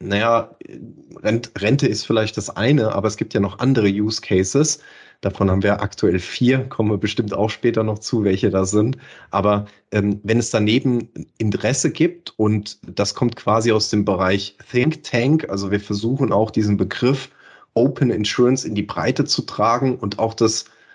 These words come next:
so ein Stück weit das Mindset zu öffnen, was kann denn entstehen? Weil wir kommen immer von dem, was kann denn entstehen, um dann abzuleiten,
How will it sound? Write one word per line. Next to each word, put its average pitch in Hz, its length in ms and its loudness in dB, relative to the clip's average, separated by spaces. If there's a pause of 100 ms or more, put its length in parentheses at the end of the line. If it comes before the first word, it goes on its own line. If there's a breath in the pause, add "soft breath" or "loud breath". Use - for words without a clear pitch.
(120)
so 123 120 0
ein 110 40 2
Stück - 240 -2
weit 127 140 0
das 117 160 -4
Mindset 131 580 0
zu - 180 -2
öffnen, 160 600 0
was - 220 -8
kann 160 240 2
denn 95 260 0
entstehen? 92 680 -2
Weil 90 180 -2
wir 104 100 0
kommen 120 180 0
immer 127 220 0
von 110 220 -2
dem, 110 320 2 (240 loud breath)
was 110 240 -4
kann 135 220 2
denn 127 180 2
entstehen, 113 580 0
um 104 160 -2
dann 107 220 -2 (100)
abzuleiten, 120 920 0